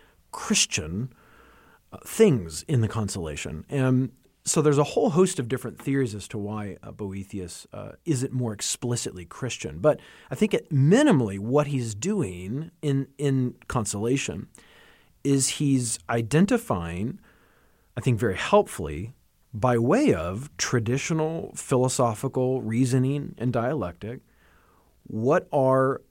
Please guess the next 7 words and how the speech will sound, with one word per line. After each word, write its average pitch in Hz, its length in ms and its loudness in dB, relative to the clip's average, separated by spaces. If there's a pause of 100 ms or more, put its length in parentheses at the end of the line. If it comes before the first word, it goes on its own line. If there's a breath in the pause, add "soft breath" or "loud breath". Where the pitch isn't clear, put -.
(200)
these 113 400 -2
various 123 500 2
sidetracks, 127 1080 -4 (1200)
these 117 260 0
false - 440 2
visions 110 720 2
of 95 540 -10